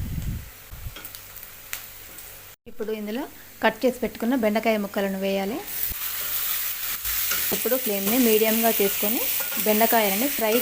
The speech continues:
కానివ్వాలి. ఇప్పుడు ఇందులో ఒక స్పూన్ సాల్ట్ వేయాలి. సాల్ట్ వేయడం వల్ల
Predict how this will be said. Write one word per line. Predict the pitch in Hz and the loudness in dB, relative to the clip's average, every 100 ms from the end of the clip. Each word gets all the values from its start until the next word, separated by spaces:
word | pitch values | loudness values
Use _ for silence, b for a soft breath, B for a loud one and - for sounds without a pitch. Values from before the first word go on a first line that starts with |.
| - | 4
కానివ్వాలి. | 196 190 185 185 196 349 - - - - - - | 4 4 0 0 0 -2 -2 -4 -4 -2 -4 -8
ఇప్పుడు | - 226 226 | -8 0 0
ఇందులో | 208 208 311 - | 0 -4 -4 -4
ఒక | 226 | -6
స్పూన్ | - 220 285 | -2 -2 0
సాల్ట్ | 233 202 196 208 | 2 2 2 0
వేయాలి. | 190 190 233 453 - - - - - - - - - - - - - - - - - - - - - - - - - - - - - - - 233 - - - - 202 - - - - - - - - - - | 0 0 -2 -4 -8 -12 -10 -10 -10 -10 -12 -10 -12 -8 -8 -8 -10 -12 -12 -12 -12 -12 -12 -12 -8 -8 -8 -10 -10 -10 -10 -10 -8 -8 -6 -6 -6 -8 -8 -8 -6 -6 -8 -8 -8 -8 -8 -10 -10 -8 2
సాల్ట్ | 226 233 226 | 6 6 4
వేయడం | 208 196 202 | 4 4 2
వల్ల | 196 | 0